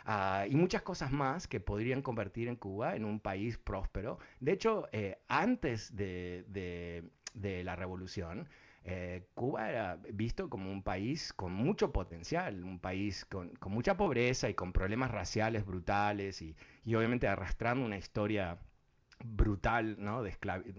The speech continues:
uno de los últimos países de abandonar la esclavitud y todo eso, pero, pero al mismo tiempo con cierto futuro.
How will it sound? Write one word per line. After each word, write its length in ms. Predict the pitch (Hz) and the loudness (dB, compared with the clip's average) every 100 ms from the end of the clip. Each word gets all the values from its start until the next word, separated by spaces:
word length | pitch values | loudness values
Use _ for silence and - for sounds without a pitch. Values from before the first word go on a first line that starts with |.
| 107 | -6
uno 200 | 113 113 | -2 0
de 60 | 98 | 0
los 140 | 90 | -2
últimos 280 | 110 107 98 | -4 -2 -2
países 320 | 92 98 107 | -2 -2 -2
de 80 | 95 | -2
abandonar 360 | 92 92 95 101 | -2 -4 -6 -6
la 60 | |
esclavitud 720 | 98 - 90 90 143 160 151 107 | -6 -4 -6 -6 0 2 2 2
y 80 | |
todo 260 | 98 110 92 | -2 -2 -2
eso, 240 | 87 - - | -2 -6 -8
pero, 160 | 113 113 - - - - - | -6 -6 -10 -20 -20 -20 2
pero 160 | 139 135 | 6 8
al 60 | |
mismo 140 | 151 196 | 6 4
tiempo 240 | 196 202 | 4 2
con 140 | 131 | 0
cierto 380 | 113 156 147 131 | 2 2 2 0
futuro. 520 | - 95 165 180 - | -4 0 2 2 0